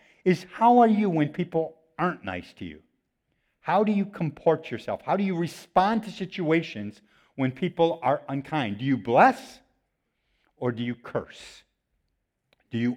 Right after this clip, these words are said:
honor the fact that they're made in the image of God, or do you want to destroy because they have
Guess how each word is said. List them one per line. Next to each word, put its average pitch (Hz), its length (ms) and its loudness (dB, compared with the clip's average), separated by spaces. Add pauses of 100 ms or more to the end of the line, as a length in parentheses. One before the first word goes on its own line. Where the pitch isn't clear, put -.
honor 175 540 2 (300)
the 147 80 2
fact 165 300 4
that 147 120 0
they're 147 140 6
made 143 320 4
in 214 100 4
the 202 120 4
image 202 220 0
of 185 120 2
God, 214 440 6 (840)
or 131 120 -2
do 131 120 -2
you 156 100 0
want 151 300 2
to 143 80 -4
destroy 131 840 2 (680)
because 117 340 0
they 117 160 0
have 107 200 -4